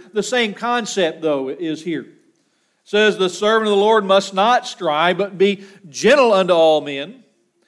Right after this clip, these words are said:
apt to teach, patient in meekness, instructing those that oppose themselves, if God peradventure will give them repentance to the acknowledging of the truth,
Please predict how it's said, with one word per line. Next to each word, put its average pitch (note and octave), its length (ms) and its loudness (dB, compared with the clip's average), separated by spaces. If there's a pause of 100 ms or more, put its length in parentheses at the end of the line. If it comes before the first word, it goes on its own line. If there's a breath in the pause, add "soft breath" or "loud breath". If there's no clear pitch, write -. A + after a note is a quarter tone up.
(200 soft breath)
apt A3+ 280 0
to A3 40 -10
teach, G#3+ 400 -6
patient G#3 600 -4 (600 soft breath)
in F#3+ 240 0
meekness, A#3 440 0
instructing G3+ 580 -2
those G#3+ 460 2
that D#3+ 160 0
oppose A3+ 480 -4
themselves, E3 600 -6 (220 soft breath)
if F#3 240 -2
God G#3 340 2
peradventure G3+ 560 -4
will F#3+ 160 0
give F#3+ 260 0
them F#3+ 200 -2
repentance G3+ 460 -4
to F3+ 80 -8
the D#3 100 -6
acknowledging F3 520 -2
of D#3 80 -6
the D3 60 -8
truth, D3 380 -14